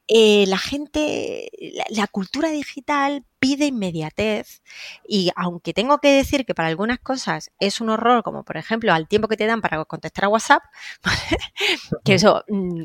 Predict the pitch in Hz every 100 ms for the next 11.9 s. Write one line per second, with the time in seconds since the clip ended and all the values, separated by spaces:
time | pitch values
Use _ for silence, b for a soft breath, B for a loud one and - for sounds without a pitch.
0 | - 202 196 - 233 214 196 190 190 202
1 | 226 220 208 226 240 294 320 202 190 190
2 | 180 190 185 196 208 196 190 208 202 208
3 | 214 240 254 285 381 B B B B -
4 | 208 196 185 180 - 233 269 302 294 269
5 | 226 214 - 208 277 269 240 - 208 240
6 | _ _ _ _ _ _ _ _ 202 196
7 | 180 175 170 180 - - - 220 269 285
8 | 262 254 233 220 233 269 - 202 247 -
9 | _ _ 190 185 170 - 220 226 247 -
10 | - 185 170 160 - - _ _ 214 226
11 | - 226 208 220 180 151 - - 214